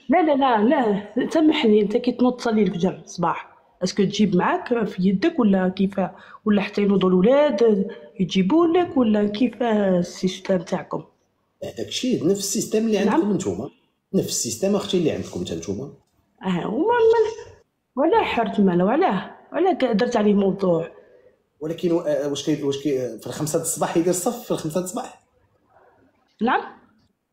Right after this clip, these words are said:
Speaker 2: حيت هو فخامة الرئيس قال الصف.
Speaker 1: إيه، لا، صلاة الفجر على القدام.
Speaker 2: آه،
Speaker 1: صف-،
Speaker 2: دابا
Speaker 1: لا،
Speaker 2: حيت
Speaker 1: لا، آه، نعم.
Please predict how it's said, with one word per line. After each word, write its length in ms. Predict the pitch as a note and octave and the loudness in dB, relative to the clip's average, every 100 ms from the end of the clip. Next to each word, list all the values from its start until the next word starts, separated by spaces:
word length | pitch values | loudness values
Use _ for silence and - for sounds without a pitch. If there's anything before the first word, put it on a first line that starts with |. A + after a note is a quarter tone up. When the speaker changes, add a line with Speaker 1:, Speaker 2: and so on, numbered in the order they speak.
| _ _ _ | _ _ _
Speaker 2:
حيت 180 | - B2+ | -4 2
هو 220 | E3 F3+ | 4 4
فخامة 420 | E3 E3 F3 F#3 | 0 -2 -2 -2
الرئيس 300 | F3 F3 F3 | 0 0 0
قال 100 | C3+ | 0
الصف. 500 | E3+ - G3+ - - | -2 -2 -6 -6 -10
Speaker 1:
إيه، 200 | - G#3+ A3 - | -4 -4 -2 2
لا، 220 | C4 D#4 | 4 4
صلاة 280 | - F3+ C4 B3 | 4 2 2 0
الفجر 280 | - G#3+ | 0 0
على 120 | F#3+ F#3+ | 0 -2
القدام. 360 | E3+ A3+ F#3 - - _ _ _ _ _ _ _ _ - _ - | -2 -2 -2 -6 -20 _ _ _ _ _ _ _ _ -20 _ -4
Speaker 2:
آه، 120 | - | 0
Speaker 1:
صف-، 200 | F#4 F#4 | 2 2
Speaker 2:
دابا 200 | B3+ A#3+ | 0 2
Speaker 1:
لا، 100 | A3+ | 4
Speaker 2:
حيت 100 | C#4 | 4
Speaker 1:
لا، 200 | A#3 - | 2 0
آه، 160 | E4+ - | 0 2
نعم. 180 | G#3+ | 2